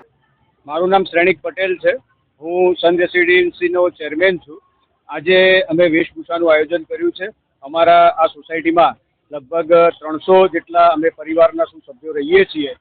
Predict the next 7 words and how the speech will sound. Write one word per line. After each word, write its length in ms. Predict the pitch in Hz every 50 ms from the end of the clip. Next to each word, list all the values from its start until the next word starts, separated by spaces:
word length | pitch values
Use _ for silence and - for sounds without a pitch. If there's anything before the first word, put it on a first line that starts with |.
| _ _ _ _ _ -
બિલકુલ 360 | 170 190 180 - 196 190 180
એકતાની 380 | 175 170 - _ 180 185 185 175
ભાવનાથી 500 | 147 147 147 156 156 175 170 - 180 170
રહીએ 280 | 170 165 170 175 175
છીએ 260 | - - - 180 185 190 - _ _ _ _ _ _ _
અને 440 | 151 160 180 185 185 180 180 185 175 - _ _ _
ત્રણસો 580 | 180 170 175 160 - 196 196 196 196 196 -